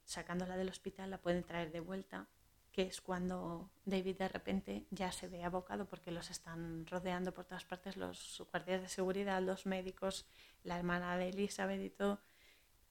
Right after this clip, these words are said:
Y entonces ya se tira a la piscina y la besa en los labios y entonces Elizabeth reacciona, reacciona y solo podía reaccionar con él porque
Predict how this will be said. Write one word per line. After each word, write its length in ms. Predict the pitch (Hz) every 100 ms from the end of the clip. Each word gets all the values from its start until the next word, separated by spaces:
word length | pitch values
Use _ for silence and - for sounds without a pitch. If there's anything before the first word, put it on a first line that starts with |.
| -
Y 120 | - 208
entonces 360 | 196 196 196
ya 220 | 196 196 -
se 340 | - - 185
tira 420 | - 202 202 185
a 40 | 175
la 160 | 190
piscina 680 | - - - 190 190 196 247 - _ _ _ _ _ _ _ - -
y 140 | - 196
la 120 | 165
besa 420 | 180 202 - - - _ _ _ _ _
en 240 | - 180 175
los 160 | 185
labios 500 | 214 202 196 220 - - _
y 120 | 190
entonces 360 | 185 185 202 190
Elizabeth 420 | 190 - 190 185 _ -
reacciona, 920 | - 185 170 - - 196 190 165 160 _ _ _ _ _ -
reacciona 720 | 170 170 - - 214 233 247
y 60 | -
solo 200 | - 196
podía 240 | 196 208
reaccionar 540 | 202 180 - 180 185 196
con 160 | -
él 140 | 202 202 -
porque 460 | 196 196 - -